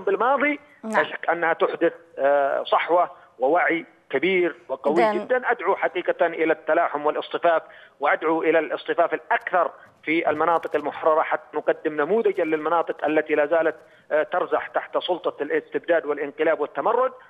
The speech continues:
Speaker 1: وتتحرر قريبًا إن شاء الله بإذن الله.
Speaker 2: بإذن تعالى. شكرًا جزيلًا لك أستاذ صلاح باتيس، عضو مؤتمر الحوار سابقًا، كنت معنا عبر الهاتف من اسطنبول. آه، عودة إليك،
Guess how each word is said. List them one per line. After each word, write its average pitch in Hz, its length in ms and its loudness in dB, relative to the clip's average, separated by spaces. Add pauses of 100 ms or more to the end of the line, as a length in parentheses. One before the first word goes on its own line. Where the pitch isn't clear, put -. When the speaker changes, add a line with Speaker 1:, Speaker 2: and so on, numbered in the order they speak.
(180)
Speaker 1:
وتتحرر 156 640 -2
قريبًا 147 440 -2
إن 139 80 -8
شاء 123 200 0
الله 113 340 0
بإذن 120 260 -4
الله. 98 160 -12
Speaker 2:
بإذن 240 380 0
تعالى. 220 320 6
شكرًا 226 320 -8
جزيلًا 208 400 -6
لك 208 180 -6
أستاذ - 180 -16
صلاح 202 280 -8
باتيس، 208 400 -8
عضو 180 180 -6
مؤتمر 202 380 -8
الحوار 185 440 -6
سابقًا، 208 760 -8
كنت 185 180 -10
معنا 180 240 -4
عبر 165 180 -8
الهاتف 180 560 -10
من 226 100 -8
اسطنبول. 226 560 -6 (480)
آه، - 20 -4
عودة 196 360 2
إليك، 190 400 -4